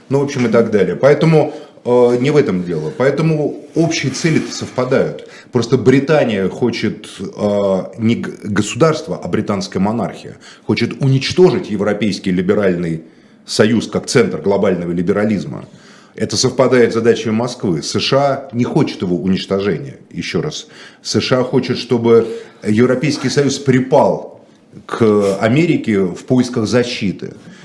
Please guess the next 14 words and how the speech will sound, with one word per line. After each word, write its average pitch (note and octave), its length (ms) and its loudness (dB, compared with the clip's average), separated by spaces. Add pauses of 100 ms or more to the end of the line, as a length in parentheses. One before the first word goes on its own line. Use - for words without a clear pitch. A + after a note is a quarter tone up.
(160)
Поэтому E3 840 4
интересы D#3+ 500 0
совпадают. D#3+ 580 -2
Глобальный B2+ 760 0 (400)
консервативный C3+ 840 2
клуб F#3+ 420 -4 (440)
обрёл B2+ 420 2
щас G#2+ 320 -2
в G#2+ 80 0
лице A2+ 720 2 (220)
короля A2 360 4
Шарля G#2+ 400 2
Три, C#3 340 -4
э, A2 320 2